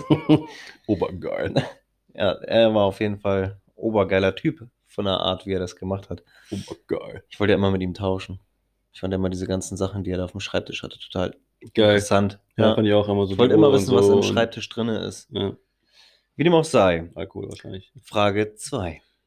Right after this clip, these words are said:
Speaker 1: Ja.
Speaker 2: Würdest du lieber beim Schlafen Schritte hören oder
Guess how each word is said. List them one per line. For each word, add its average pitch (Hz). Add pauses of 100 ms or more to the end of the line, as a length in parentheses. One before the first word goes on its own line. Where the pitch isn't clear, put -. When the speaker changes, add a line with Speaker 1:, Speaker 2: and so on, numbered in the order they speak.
(160)
Speaker 1:
Ja. 64 (560)
Speaker 2:
Würdest 92
du 113
lieber 90
beim 87
Schlafen 90
Schritte 131
hören 85 (760)
oder 87